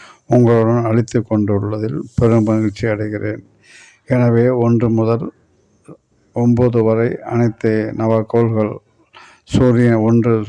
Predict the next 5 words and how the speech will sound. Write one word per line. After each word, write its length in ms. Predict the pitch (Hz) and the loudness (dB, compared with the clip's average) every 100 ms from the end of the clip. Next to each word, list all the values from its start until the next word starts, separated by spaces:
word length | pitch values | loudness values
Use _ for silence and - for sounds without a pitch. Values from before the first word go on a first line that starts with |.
| - _ | -10 _
பத்து, 380 | - 117 - 117 | -4 -4 -4 -6
பத்தொன்பது, 500 | 107 107 110 110 110 | -4 -6 -6 -4 -2
இருபத்தெட்டு 500 | 110 110 104 104 107 | -2 -2 -4 -8 -8
சூரியனில் 520 | 98 113 113 110 104 | -6 -2 0 0 -4
ஆரம்பித்து, 680 | 110 107 110 104 101 104 120 | -4 -4 -6 -6 -8 -10 -12